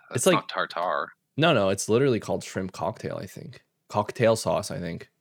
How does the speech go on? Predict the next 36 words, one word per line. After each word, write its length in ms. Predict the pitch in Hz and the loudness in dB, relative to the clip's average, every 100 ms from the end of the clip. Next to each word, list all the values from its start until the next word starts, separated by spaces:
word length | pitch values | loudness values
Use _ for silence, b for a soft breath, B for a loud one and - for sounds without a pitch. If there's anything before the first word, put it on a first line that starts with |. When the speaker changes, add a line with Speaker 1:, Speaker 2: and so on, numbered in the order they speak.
| _ _ _ _ _ _ _ - | _ _ _ _ _ _ _ -4
Speaker 2:
Cocktail 400 | 85 - 92 95 | -4 -2 -2 -2
sauce? 520 | - 131 - - - - | -2 -4 -4 -6 -6 -2
Speaker 1:
I 80 | 113 | 2
Speaker 2:
It, 60 | |
Speaker 1:
think 120 | 113 226 | 4 6
Speaker 2:
it 20 | |
Speaker 1:
it's, 80 | 196 | 4
Speaker 2:
must 200 | - - | 2 -4
be 80 | |
called 220 | - 73 - | -8 -10 -8
cocktail 300 | 82 156 - | -10 -8 -2
Speaker 1:
it's 80 | - | 2
just 140 | 185 | 4
a 20 | |
Speaker 2:
sauce. 100 | 143 | 4
Speaker 1:
combination 600 | 127 135 117 110 127 139 | 4 6 4 4 2 0
of 540 | 104 92 95 95 - - | 0 2 2 0 -6 -16
horseradish 760 | - 92 104 - 87 87 82 - | -4 0 0 0 2 2 0 -4
and, 140 | 98 87 | -6 -4
like, 240 | 82 82 | -4 -6
marinara, 600 | 90 90 87 85 90 80 | -4 -4 -2 -2 -2 -4
I 80 | 90 | -6
think. 400 | - 73 76 - _ _ _ _ _ _ _ _ _ _ _ | -8 -10 -10 -16 _ _ _ _ _ _ _ _ _ _ _
Speaker 2:
Oh, 300 | 104 90 85 | 0 0 0
no, 300 | 80 85 80 | -2 -2 -2
definitely 380 | 76 90 - 82 80 | -2 -4 -4 -6 -6
not 100 | 64 | -6
marinara. 580 | 76 73 76 78 73 - - - _ _ _ _ - | -2 -2 -2 -4 -6 -10 -18 -20 _ _ _ _ -4
Speaker 1:
Yeah? 300 | 95 151 285 - _ _ _ _ | 2 2 2 -6 _ _ _ _
It's 100 | 123 | -2
not, 100 | 147 | 2
like, 180 | 135 - | 2 0
Speaker 2:
No 100 | 104 | -2
Speaker 1:
tomatoey, 460 | 90 104 139 147 117 | 0 0 2 2 0
no? 140 | 92 | -2
Speaker 2:
way. 180 | 95 | -4